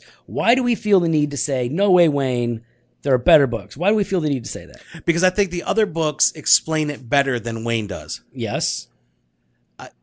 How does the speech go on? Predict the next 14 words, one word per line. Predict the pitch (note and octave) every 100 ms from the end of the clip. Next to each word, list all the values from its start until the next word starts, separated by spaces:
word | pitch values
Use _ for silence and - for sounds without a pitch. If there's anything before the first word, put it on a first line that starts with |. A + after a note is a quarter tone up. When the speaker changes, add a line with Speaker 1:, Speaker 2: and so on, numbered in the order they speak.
| _ _
Speaker 2:
what, | D3+ C#3+
you | C#3+
got | D#3+
the | D#3
smile | - D3+ D3+
on | C#3+
your | C3+
face. | C3 B2
I |
can't | B2 D3+
tell | - D3
what | C#3+ C3
it | C3
is. | B2 -